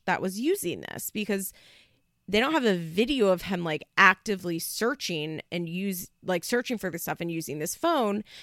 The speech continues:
So they're gonna try and pin it on somebody else for reasonable doubt. But I'm assuming that there's, like, some sort of picture of his hands on his phone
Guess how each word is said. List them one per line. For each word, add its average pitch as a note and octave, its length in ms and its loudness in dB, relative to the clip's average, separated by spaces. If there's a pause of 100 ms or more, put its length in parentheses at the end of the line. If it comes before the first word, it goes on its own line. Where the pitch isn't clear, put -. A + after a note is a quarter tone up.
So G3 280 -4
they're G#3+ 220 2
gonna F#3 200 -2
try E3+ 220 0
and F3 100 -4
pin F3 140 -4
it E3 100 -2
on D#3+ 140 -4
somebody E3 340 -2
else - 340 0
for D#3+ 160 -8
reasonable D#3+ 440 -6
doubt. G3+ 480 4 (160)
But F#3 260 2 (540)
I'm G3 160 0
assuming A3 920 -2 (360)
that F#3+ 180 -2
there's, G3+ 300 0
like, G3 180 -2
some G3 420 -2
sort A3+ 240 -4
of B3 140 -8
picture A#3+ 320 -4
of F3+ 80 -4
his G3 220 -4
hands F#3 720 -4
on F#3+ 100 0
his G#3+ 260 -2
phone F3 600 -2